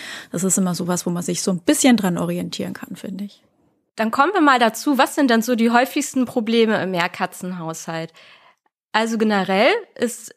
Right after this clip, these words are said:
Speaker 2: das Thema Mehrkatzenhaushalt in meinen Beratungen neben so Unsauberkeitsproblemen auf jeden Fall das häufigste. Da wird am häufigsten,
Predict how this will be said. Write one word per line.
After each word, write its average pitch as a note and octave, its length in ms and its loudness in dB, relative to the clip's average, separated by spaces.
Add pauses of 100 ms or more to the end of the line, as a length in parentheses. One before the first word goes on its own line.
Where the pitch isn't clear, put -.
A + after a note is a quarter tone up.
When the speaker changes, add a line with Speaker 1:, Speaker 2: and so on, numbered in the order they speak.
(140)
Speaker 2:
das - 220 -8
Thema D#4+ 320 2
Mehrkatzenhaushalt F#3 1200 -2
in G3 140 -4
meinen A3+ 320 2
Beratungen A#3 920 2
neben A3 340 0
so G3 140 -2
Unsauberkeitsproblemen A3+ 1500 0
auf - 240 -2
jeden A#3+ 300 0
Fall G#3 260 0
das F#3+ 340 -4 (120)
häufigste. G3 680 0
Da F3 120 0
wird F#3+ 180 0
am G3 260 2
häufigsten, G#3+ 720 0